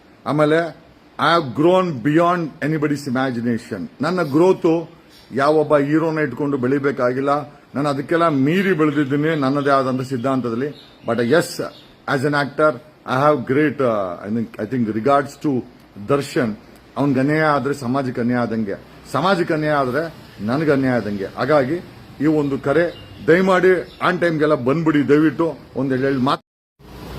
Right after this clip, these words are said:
ಗುಡ್ ಮಾರ್ನಿಂಗ್ ಕರ್ನಾಟಕ. ಒಂದು ಎಂಟು, ಎಂಟೂವರೆಗೆಲ್ಲ ಬಂದ್ಬಿಡ್ರಪ್ಪ. ನಮ್ ದರ್ಶನನ್ನ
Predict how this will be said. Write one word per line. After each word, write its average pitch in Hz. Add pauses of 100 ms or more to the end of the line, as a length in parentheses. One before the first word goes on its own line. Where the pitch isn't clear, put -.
(680)
ಗುಡ್ 131
ಮಾರ್ನಿಂಗ್ 180
ಕರ್ನಾಟಕ. 147 (3000)
ಒಂದು 135
ಎಂಟು, 143
ಎಂಟೂವರೆಗೆಲ್ಲ 175
ಬಂದ್ಬಿಡ್ರಪ್ಪ. 160 (1120)
ನಮ್ 127
ದರ್ಶನನ್ನ 165